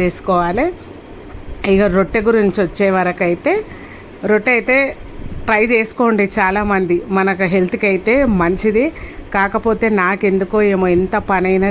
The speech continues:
చేస్తా ఇంట్లో, ఎన్ని టిఫిన్స్ అయినా చేస్తా, వీడియో తీసుకుంటా, స్టిచ్చింగ్ చేస్తా, అన్నీ చేస్తా, కానీ రొట్టె చేయాలంటే మాత్రం ఎందుకో ఏమో నచ్చదు. నాకు ఇష్టం లేని పనులు, ఇండ్లల్లో పనులు అంటే అయితే జొన్న రొట్టె చేయడం,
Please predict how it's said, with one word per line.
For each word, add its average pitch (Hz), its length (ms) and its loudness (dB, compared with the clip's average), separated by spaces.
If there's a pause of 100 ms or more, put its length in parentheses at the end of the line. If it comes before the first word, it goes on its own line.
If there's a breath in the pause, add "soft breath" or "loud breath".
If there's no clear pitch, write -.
చేస్తా 175 360 0 (140)
ఇంట్లో, 175 280 0 (680 loud breath)
ఎన్ని 202 260 4
టిఫిన్స్ 196 460 0
అయినా 185 220 2 (100)
చేస్తా, 180 340 0 (180)
వీడియో 185 260 4 (100)
తీసుకుంటా, 180 480 -2 (120)
స్టిచ్చింగ్ 190 460 -4
చేస్తా, 175 320 0 (140)
అన్నీ 214 320 2
చేస్తా, 202 320 0
కానీ 233 180 -2 (580 loud breath)
రొట్టె 196 300 2
చేయాలంటే 208 440 2 (120)
మాత్రం 190 260 0 (100)
ఎందుకో 175 240 0 (100)
ఏమో 175 140 2 (100)
నచ్చదు. 180 360 -2 (100)
నాకు 175 240 -2
ఇష్టం 196 320 -2
లేని 190 240 2
పనులు, 170 320 2
ఇండ్లల్లో 180 380 2 (100)
పనులు 170 340 0
అంటే 165 260 0
అయితే 180 220 -2 (720 loud breath)
జొన్న 185 280 4
రొట్టె 180 280 0
చేయడం, 170 340 2